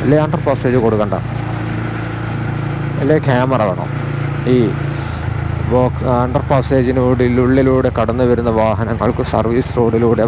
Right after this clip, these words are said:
വാഹനങ്ങൾ, ഏഹ്, കാണാനുള്ള ക്യാമറ വേണ്ട,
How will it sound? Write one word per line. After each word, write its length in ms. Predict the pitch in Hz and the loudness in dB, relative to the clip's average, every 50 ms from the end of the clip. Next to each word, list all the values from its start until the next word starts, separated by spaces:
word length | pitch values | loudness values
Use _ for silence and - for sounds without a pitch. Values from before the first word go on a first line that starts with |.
| 113 104 | 2 2
വാഹനങ്ങൾ, 520 | 107 107 - 110 117 110 117 - 127 123 135 151 - - - - - - - - - - - - - - - - - 127 | 2 0 0 -2 -2 -2 0 0 2 2 2 2 0 -2 -8 -8 -8 -6 -6 -6 -6 -6 -4 -4 -4 -4 -4 -2 0 2
ഏഹ്, 120 | 120 113 - - - - | 2 2 2 0 0 2
കാണാനുള്ള 600 | 123 120 127 135 147 151 151 143 123 110 104 98 101 - - | 2 2 4 2 2 2 2 2 2 2 2 0 0 0 0
ക്യാമറ 340 | 117 110 113 123 135 165 175 175 165 | 2 2 2 2 2 2 2 4 2
വേണ്ട, 160 | 156 135 131 | 2 2 2